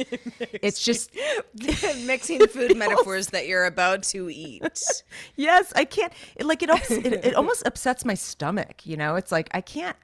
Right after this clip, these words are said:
Speaker 2: have sushi and pasta at the same sitting. Anyway, okay, we digress,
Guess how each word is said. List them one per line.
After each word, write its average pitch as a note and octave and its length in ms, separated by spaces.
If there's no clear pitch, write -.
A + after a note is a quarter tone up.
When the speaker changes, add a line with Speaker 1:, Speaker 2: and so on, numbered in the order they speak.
Speaker 2:
have G#3 180
sushi G#3 640
and D#3 160
pasta C3+ 580
at B2+ 120
the D3+ 60
same D#3 260
sitting. - 340
Anyway, A3+ 440
okay, - 280
we F#3+ 180
digress, F#3 720